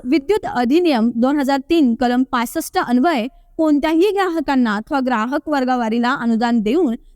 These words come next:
त्यानुसार अनुदानित वीज दर लागू करण्याचे अधिकार प्रदान करण्यात आलेले आहे आणि त्यानुसार वीज बिल माफ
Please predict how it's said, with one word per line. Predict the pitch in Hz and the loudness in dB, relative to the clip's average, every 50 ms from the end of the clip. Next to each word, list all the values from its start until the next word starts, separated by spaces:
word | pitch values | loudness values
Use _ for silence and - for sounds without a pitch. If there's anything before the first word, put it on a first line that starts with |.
| _ - | _ -4
त्यानुसार | 285 262 285 381 392 311 262 - 240 - 196 - - | -2 -2 0 0 0 -2 -2 -2 -2 -2 -2 -2 -2
अनुदानित | 202 233 247 247 247 254 269 320 320 320 | 0 0 0 2 2 2 2 0 0 2
वीज | 262 240 262 254 226 | 4 4 4 4 4
दर | 214 240 254 | 4 4 4
लागू | 262 262 233 214 208 226 254 | 4 4 4 2 0 0 0
करण्याचे | 247 254 233 220 214 214 214 262 | 0 0 0 2 2 0 0 -2
अधिकार | 208 190 214 220 359 - - 214 214 | -2 -2 0 0 0 0 0 -2 -4
प्रदान | 240 - 254 226 202 214 226 254 | -4 -2 -2 -2 0 0 0 0
करण्यात | 254 240 208 202 214 233 - | 0 0 0 0 0 0 0
आलेले | 240 226 220 220 214 | 2 4 4 4 2
आहे | 220 233 208 - - - _ - - | 2 0 -4 -6 -10 -14 _ -10 -2
आणि | - 254 262 247 | 2 4 4 4
त्यानुसार | 262 233 262 330 339 285 262 - 233 247 269 254 | 4 2 4 4 4 4 2 2 2 2 4 4
वीज | 240 254 233 220 208 | 4 6 4 4 6
बिल | 269 285 294 | 6 6 8
माफ | 262 220 214 220 262 359 381 - | 6 6 6 2 0 -2 -4 -4